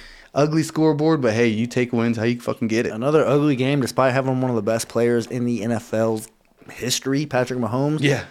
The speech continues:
Speaker 2: The Chiefs get a nice twenty-six ten win over the Rams. I mean, there's not much to say about this
Speaker 1: Really
Speaker 2: one. We
Speaker 1: ain't.
Speaker 2: knew they were going to win. If you went to this game, this was one to, you know, to feel good about, you
Speaker 1: Yeah.
Speaker 2: know?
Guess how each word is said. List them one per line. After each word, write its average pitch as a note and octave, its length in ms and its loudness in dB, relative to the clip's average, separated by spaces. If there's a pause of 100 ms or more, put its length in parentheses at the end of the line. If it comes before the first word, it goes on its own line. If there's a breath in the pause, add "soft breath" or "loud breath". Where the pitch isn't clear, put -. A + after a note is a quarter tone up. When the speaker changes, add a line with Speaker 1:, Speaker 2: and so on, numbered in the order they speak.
(300 loud breath)
Speaker 2:
The F#3+ 100 0
Chiefs B3 300 0
get F#3 160 2
a D#3+ 40 2
nice D3+ 240 2
twenty-six C3+ 560 0
ten A#2+ 280 0
win A2 360 0
over A2 360 0
the G2+ 100 -2
Rams. G#2 460 -2
I G#2+ 40 -2
mean, A2 200 0
there's C#3+ 160 4
not D#3+ 220 4
much D3+ 260 2
to C#3 80 0
say C3 200 4
about B2+ 180 4
this B2+ 140 2
Speaker 1:
Really C3+ 160 6
Speaker 2:
one. B2 100 4
We C#3+ 80 4
Speaker 1:
ain't. C#3 120 2
Speaker 2:
knew C3+ 160 4
they C3+ 100 6
were B2 120 0
going B2 240 2
to A#2 60 2
win. A#2 280 0
If B2 200 -4
you C3 100 2
went B2+ 180 0
to C3 80 -2
this B2+ 160 0
game, B2+ 260 0
this A#2+ 180 0
was A#2+ 120 -2
one A#2+ 300 0
to, G#2+ 240 2
you G#2 120 -4
know, G2+ 300 -2 (280 soft breath)
to - 80 -2
feel E3+ 180 4
good D3 200 2
about, A2 340 -4
you G#2+ 100 -4
Speaker 1:
Yeah. G#2 140 0
Speaker 2:
know? G2 60 -8